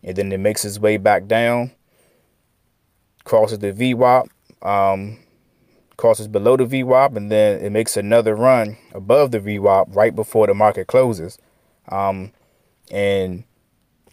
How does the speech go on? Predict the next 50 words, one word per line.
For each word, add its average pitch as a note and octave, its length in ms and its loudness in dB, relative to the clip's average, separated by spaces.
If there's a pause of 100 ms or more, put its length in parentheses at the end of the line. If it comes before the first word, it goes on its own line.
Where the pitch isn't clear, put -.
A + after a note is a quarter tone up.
(680)
like F#2+ 200 -2
I G2+ 60 2
just G#2+ 240 -6
told B2 240 2
you, F2+ 120 -8
after G2+ 260 0
hours G#2+ 420 2
is F#2+ 200 -10
up G#2 180 -4
three A2 180 -6
dollars. G#2+ 480 0 (240)
Um, E2+ 460 -10 (440)
so F#2+ 420 0 (760)
if F2+ 140 -12
you A2 60 -4
could A2+ 140 0
have G#2 100 0
played, A2 340 0
you G#2+ 180 -6
know, G#2+ 180 2
made G#2+ 160 2
a G#2 60 0
play A2+ 180 2
on A2 60 2
the G2+ 60 -2
V A#2 180 -2
wap, G2+ 280 2 (420)
depending A#2 280 0
on A2 420 0
how A2+ 140 -2
many G#2+ 160 -2
day A2+ 160 0
trades A2+ 300 -2
you G#2+ 80 -6
have, G2+ 400 0 (480)
that A2 140 2
could A2+ 120 -2
have G#2 100 -2
been, G#2+ 220 2
you A#2+ 60 -2
know, G2+ 320 2 (120)
a F#2 60 -14
double A2 280 2
whopper. A2 520 0
You F#2+ 100 -14
could G#2 140 0
have G2 100 -4
got G#2+ 220 4
in A2 120 2
it, A2 140 -4